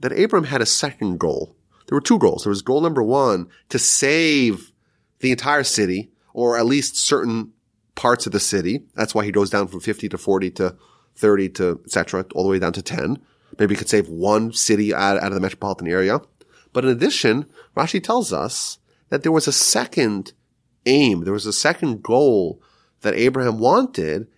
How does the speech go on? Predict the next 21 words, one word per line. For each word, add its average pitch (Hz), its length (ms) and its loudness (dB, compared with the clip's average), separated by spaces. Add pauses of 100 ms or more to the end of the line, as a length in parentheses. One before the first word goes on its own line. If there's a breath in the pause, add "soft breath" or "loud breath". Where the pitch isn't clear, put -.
(120)
Even 220 400 2
if 185 140 0
you 165 100 0
could 117 220 -2
not 110 680 0 (340)
save 131 1080 0 (640)
the 113 180 -2
wicked 131 580 0
together 139 640 0
with 175 180 0
the 143 80 0
righteous, 160 580 0
i 117 140 2
e 117 40 2
you'll 107 340 -2
have 98 260 -4
ten 135 340 0
representatives, 104 1000 0
ten 139 340 0
righteous 131 440 0
people 170 400 -4